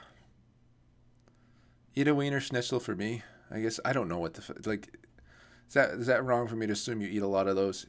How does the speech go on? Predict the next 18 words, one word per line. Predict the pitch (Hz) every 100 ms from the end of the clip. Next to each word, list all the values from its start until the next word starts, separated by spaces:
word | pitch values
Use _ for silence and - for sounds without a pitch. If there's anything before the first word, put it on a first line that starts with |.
| -
Just, | 131 - - -
I | 117
mean, | 117 113 107 104 - _ _ _ _ _ _ -
eat | 135
some | - 143
kartoffels | 135 135 127 120 113 - 123 120 117 98
and, | 87 69 - - - - - - _ -
uh, | 82 85 90 - - - _ - _ _
s-, | - - -
look | 131 139
at | 139
your | 127
beautiful | 110 117 127 123 120 117
country | 110 113 113 - 101 110 - - _ _ _ _ _ - _ _ 110
and, | 98 101 101 -
and, | 101 104 101 98
and, | 92 98 98 95
uh, | 98 92